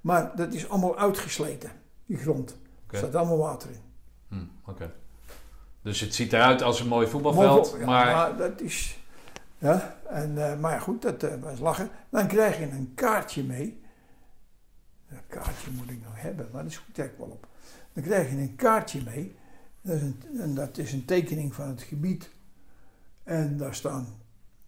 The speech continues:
Speaker 1: boompjes in getekend. Er zijn helemaal geen bomen, is allemaal gekapt.
Speaker 2: Hm, klopt geen reet van.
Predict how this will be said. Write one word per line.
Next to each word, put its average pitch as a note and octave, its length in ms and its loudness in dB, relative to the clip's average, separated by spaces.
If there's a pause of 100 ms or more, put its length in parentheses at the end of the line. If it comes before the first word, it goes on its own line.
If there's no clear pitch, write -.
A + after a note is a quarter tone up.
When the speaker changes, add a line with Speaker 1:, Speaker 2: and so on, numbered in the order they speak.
Speaker 1:
boompjes E3 480 0
in C#3+ 140 -4
getekend. B2+ 500 -10
Er - 60 -16 (1200)
zijn B2 80 -16
helemaal C#3+ 220 -6
geen D#3+ 120 0
bomen, D#3 260 0
is C3+ 60 -8
allemaal C#3 180 -8
gekapt. - 400 -6 (400)
Speaker 2:
Hm, - 60 -16 (500)
klopt F#2 180 -10
geen F2+ 180 -6
reet D2+ 140 -12
van. D#2 180 -16